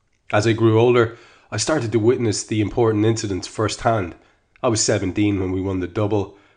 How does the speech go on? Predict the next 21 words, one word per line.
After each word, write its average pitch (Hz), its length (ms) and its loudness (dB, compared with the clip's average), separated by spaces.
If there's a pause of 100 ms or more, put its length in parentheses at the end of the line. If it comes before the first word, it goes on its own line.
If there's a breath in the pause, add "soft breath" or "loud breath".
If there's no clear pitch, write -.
the 98 60 -18
perfect - 420 -8
age 107 380 -2
for 87 260 -8
unlikely 92 540 -6
romances. 95 760 -6 (600 soft breath)
I 117 40 -2
was 113 120 0
on 117 80 2
the 107 80 0
Kop 113 420 -2
for 101 220 -4
all 107 140 0
but 95 120 -4
one 110 300 2
of 101 100 -4
the 101 80 -6
mercurial 98 640 0
eighty-seven 101 540 -2
eighty-eight 98 400 -2
season, 95 460 -4